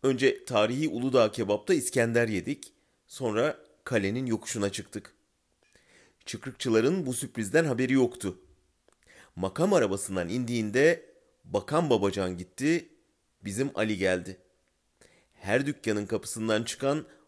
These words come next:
"Hoş geldin Ali, ne haber Ali?" diye selamlıyordu bakanı. "Biraz kilo almışsın, buyur bir çayımızı iç." diyenler de vardı.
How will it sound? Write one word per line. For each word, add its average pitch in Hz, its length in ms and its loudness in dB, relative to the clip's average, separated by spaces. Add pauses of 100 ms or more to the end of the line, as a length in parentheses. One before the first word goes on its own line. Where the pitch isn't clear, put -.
"Hoş 170 240 0
geldin 170 320 4
Ali, 131 400 0
ne 135 40 -2
haber 180 280 8
Ali?" 131 240 4
diye 110 160 6
selamlıyordu 107 640 2
bakanı. 98 380 -2 (760)
"Biraz 165 260 -2
kilo 180 200 4
almışsın, 120 540 2 (340)
buyur 175 280 -4
bir 170 40 -4
çayımızı 160 420 2
iç." - 240 -2
diyenler 127 460 2
de 104 80 4
vardı. 92 400 2